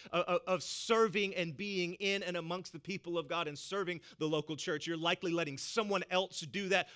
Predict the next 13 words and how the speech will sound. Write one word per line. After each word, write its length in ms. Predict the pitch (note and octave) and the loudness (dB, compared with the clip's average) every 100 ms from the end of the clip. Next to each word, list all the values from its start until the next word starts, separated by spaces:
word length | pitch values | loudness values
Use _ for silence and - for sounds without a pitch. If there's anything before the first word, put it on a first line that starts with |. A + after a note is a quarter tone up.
| - | -12
for 300 | - A#3 G#3 | 4 8 8
you 200 | E3+ E3+ | 4 -2
if 120 | D#3 | -4
you 120 | F3+ | -2
have 100 | E3+ | -2
not 200 | C#3 D#3 | 0 -2
been 180 | B2+ D3 | -2 -4
wounded 320 | C#3 D3 C3+ | -2 -2 -4
in 60 | B2 | -6
the 80 | A#2+ | -10
cause 280 | B2 A2 F#2+ | -10 -10 -12
of 60 | |
Christ. 540 | - E2 E2 - - | -16 -18 -18 -20 -20